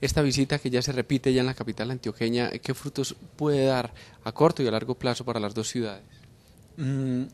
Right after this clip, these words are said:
Speaker 2: bueno, l-, recibimos con todo entusiasmo la, la visita de Jorge y de todo el equipo de la alcaldía de, eh, Manizales. Em, ya habíamos tenido una muy buena empatía en nuestra primera visita en días pasados,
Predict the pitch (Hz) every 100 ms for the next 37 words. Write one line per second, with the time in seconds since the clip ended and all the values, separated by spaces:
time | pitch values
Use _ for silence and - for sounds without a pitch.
0 | 151 147 143 110 110 113 113 123 113 123
1 | 117 120 123 156 - 131 120 117 98 -
2 | - 135 143 135 139 107 131 127 147 123
3 | 113 107 110 110 104 113 131 113 90 147
4 | 147 131 143 123 107 127 127 - 123 107
5 | 131 117 110 107 104 101 110 104 117 123
6 | 120 107 101 - - - - - 117 110
7 | 110 110 104 135 127 - - - - -
8 | - - - 151 127 123 113 113 110 113
9 | - 123 131 135 139 139 - 117 123 131
10 | 131 131 123 143 143 139 139 131 117 147
11 | 113 110 117 127 139 120 107 117 107 -
12 | 117 117 135 131 127 120 139 123 113 107
13 | 120 120 117 113 117 123